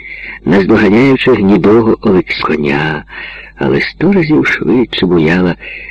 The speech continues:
гетьманова думка політичними дорогами і дипломатичними стежками цілої Європи, шукаючи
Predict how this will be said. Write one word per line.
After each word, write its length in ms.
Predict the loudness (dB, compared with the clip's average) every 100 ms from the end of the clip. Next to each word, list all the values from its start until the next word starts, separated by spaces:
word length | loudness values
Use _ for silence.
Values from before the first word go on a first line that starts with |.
| -6
гетьманова 800 | -2 0 2 0 0 2 2 2
думка 440 | 2 0 0 -4
політичними 840 | -2 0 0 0 -2 -2 -4 -4 -2
дорогами 600 | 0 0 0 -2 -4 -4
і 60 |
дипломатичними 840 | -4 -2 -2 -2 0 -2 -2 -4 -4
стежками 560 | -4 -4 -2 -2 -2 -2
цілої 440 | 0 0 0 0
Європи, 520 | 0 0 0 0 -2
шукаючи 600 | -4 -4 -4 -2 -2 -4